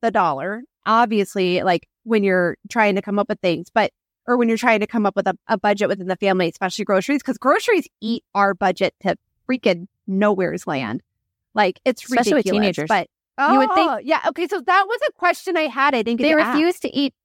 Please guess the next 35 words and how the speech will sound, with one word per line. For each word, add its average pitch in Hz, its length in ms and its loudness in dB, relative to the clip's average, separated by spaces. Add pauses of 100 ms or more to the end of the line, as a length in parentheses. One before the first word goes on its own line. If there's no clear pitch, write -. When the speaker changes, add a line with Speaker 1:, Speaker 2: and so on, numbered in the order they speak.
Speaker 2:
some 285 240 2
things, 175 440 -6
but 208 100 -2
the 220 80 -8
things 254 260 0
they 233 120 0
do 240 280 0
eat, 160 300 -4
they 202 80 -4
eat - 220 -4
in 185 180 -6
large 185 300 2
quantities. - 440 -8 (360)
Speaker 1:
That 311 280 2
was, 359 140 -2
okay, 359 360 0
I 320 100 2
was 320 100 2
like, 311 160 -2
"So 370 180 -4
what 339 240 0
do 622 40 -20 (380)
you 320 40 0 (100)
do?" 185 360 -2 (140)
Like, 254 300 0
that, 302 260 2 (120)
that 311 200 2
has 349 140 -4
been 285 160 0
our 240 200 0
problem, 214 460 -2
is 185 80 -8
that, 208 200 -2
so, 220 340 -4 (100)
uh, 233 80 0